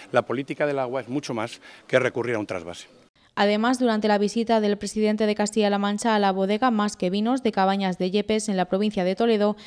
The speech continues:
Speaker 2: el consejero de Agricultura se ha referido a la próxima campaña de la vendimia que se avecina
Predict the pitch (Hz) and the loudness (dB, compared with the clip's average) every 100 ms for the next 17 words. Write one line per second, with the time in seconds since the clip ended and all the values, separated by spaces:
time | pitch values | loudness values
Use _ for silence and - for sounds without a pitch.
0 | - - 202 220 208 220 247 247 226 202 | -14 -4 -2 0 -2 -2 2 2 4 2
1 | 208 202 214 220 240 240 214 214 214 208 | 2 0 0 2 2 2 0 0 0 0
2 | 220 214 185 226 233 254 240 208 202 202 | 2 2 2 -2 0 0 0 0 0 0
3 | 214 202 185 185 190 196 214 220 190 - | 0 2 2 0 -2 -2 -2 -2 -4 -2
4 | 175 175 - 220 180 | -2 -2 0 -2 -2